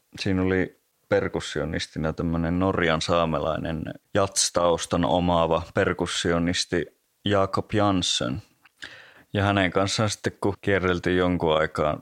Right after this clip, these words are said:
sen Namgarin kanssa, niin tuota puhuttiin, että tehdään joku uusi juttu, projekti. Ja siinäkin on kyllä mennyt vuosia. <laughs> Se-, sekin on jo monta vuotta vanha projekti. Ja nyt saatiin sitten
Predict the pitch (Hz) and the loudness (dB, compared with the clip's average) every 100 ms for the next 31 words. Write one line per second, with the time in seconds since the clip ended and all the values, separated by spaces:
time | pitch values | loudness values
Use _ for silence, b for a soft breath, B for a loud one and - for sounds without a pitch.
0 | - 82 87 - - 92 87 78 78 78 | -8 -6 -6 -8 -4 0 0 0 0 -2
1 | 73 82 87 - 78 78 - 82 - - | -4 -4 -4 -4 -4 -4 -4 -6 -8 -6
2 | 85 76 - 85 85 82 - _ _ _ | -4 -2 -2 -6 -4 -6 -6 _ _ _
3 | 92 85 80 - _ _ 95 - 76 82 | -4 -2 -2 -4 _ _ -8 -2 0 0
4 | 80 - - - - - - 82 71 69 | -2 -4 -6 -8 -12 -12 -2 0 2 -2
5 | - - - - B B B B B - | -6 -6 -6 -8 B B B B B -2
6 | 156 147 - 95 87 87 87 92 92 98 | 2 2 2 0 2 2 2 0 0 2
7 | 95 87 - 78 92 113 - - - - | 2 2 0 -2 0 -2 -4 -6 -6 -4
8 | - 170 160 151 151 143 117 120 117 - | 2 4 4 4 2 2 2 2 2 0
9 | 110 107 104 104 - 101 107 90 - 87 | 2 2 2 0 0 2 2 0 -2 -4
10 | 85 B B B 117 107 - 107 101 101 | -4 B B B -2 -2 0 2 2 2
11 | 98 98 92 - 98 | 0 0 -2 0 0